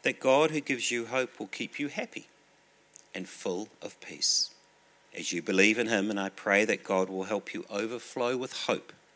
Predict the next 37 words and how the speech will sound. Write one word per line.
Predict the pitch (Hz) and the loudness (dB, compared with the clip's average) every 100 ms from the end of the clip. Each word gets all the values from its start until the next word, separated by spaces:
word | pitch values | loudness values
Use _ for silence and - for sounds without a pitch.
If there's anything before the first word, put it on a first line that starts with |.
| _ _ _ _ _ _ - | _ _ _ _ _ _ -10
in | 95 | -8
him | 95 104 104 | -2 -2 -2
through | - 90 | -6 -10
the | 80 | -8
Holy | 82 90 90 92 | -6 -6 -6 -4
Spirit's | - - 71 - - | -6 -6 -12 -8 -8
power | - 82 80 | -8 -10 -10
within | 85 - 82 | -14 -16 -14
you. | 82 - - _ _ _ _ _ _ _ - - - - - - - - - _ _ _ _ _ _ _ | -14 -14 -20 _ _ _ _ _ _ _ -6 -6 -8 -18 -18 -20 -20 -20 -20 _ _ _ _ _ _ _
Let's | - 151 | 2 6
have | 240 | 10
a | |
look | 175 165 | 12 10
at | 170 | 8
the | 120 | 4
book | - 151 - | 8 8 8
of | 123 - - | 0 0 -8
Lamentations. | 131 135 139 139 123 117 - 139 131 - 120 90 - - | 2 10 10 10 6 4 6 8 8 8 6 4 2 6
Now, | 120 120 | 6 8
I | 127 | 8
know | 131 151 | 8 6
it's | 175 170 | 6 6
Old | 156 | 6
Testament. | - 151 - 160 214 - - _ _ _ - - _ _ - - - - _ | 6 8 8 6 2 -2 -14 _ _ _ -20 -20 _ _ -6 -6 -6 -20 _
The | - | 0
Old | 113 139 | 4 4
Testament | - 165 - 156 131 | 8 8 8 6 4
is | 120 117 | 0 0
not | 123 123 - | 4 4 4
just | - 143 - | 2 2 2
a | |
prologue | 165 - - 156 139 127 127 156 | -4 -4 4 6 8 6 6 2
to | 139 | -4
the | 123 | -2
life | 117 110 120 | 4 4 2
of | 135 - | -4 -6
Jesus. | 120 117 110 139 - - | -2 0 0 0 -2 -2